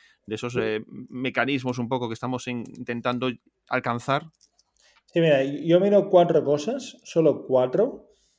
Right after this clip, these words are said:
Speaker 2: principalmente, alguna más, pero con cuatro es suficiente, ¿vale? En primer lugar, eh, lo que miro es, bueno, que donde se invierta, digamos, el sector, el tipo de inversión,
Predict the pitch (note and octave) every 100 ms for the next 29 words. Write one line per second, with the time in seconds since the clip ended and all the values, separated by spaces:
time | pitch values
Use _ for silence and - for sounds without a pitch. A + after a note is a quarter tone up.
0 | _ _ _ D3+ C#3+ C#3 C#3 C3+ C3 C#3
1 | D#3+ C#3 E3 D#3 B2+ A#2+ - C3+ B2 B2+
2 | B2+ C#3+ F3 F#3 G3 - D3 C3+ B2 A#2+
3 | A2 G2+ - _ _ A2+ C3 - _ _
4 | _ _ _ - D3+ D3+ D#3 F3+ F#3+ F3
5 | F#3+ A3 A3 - _ D3+ C#3 C3+ C3+ C3+
6 | C3+ C3+ C#3+ C#3 C3+ C#3 C#3 D#3+ F#3+ D#3+
7 | F3+ G#3 - - - C#3+ D3 E3 C#3+ C3
8 | B2+ B2+ - D3 C#3 C3+ C3+ B2+ - B2+
9 | B2+ B2+ C3+ C3+ F#3 D#3+ C3+ C3 A#2+ B2
10 | A#2+ B2+ A#2+ _ C#3 C#3+ E3 C#3+ - C#3
11 | C#3 C3+ C3+ C3 B2+ C3 D3 F#3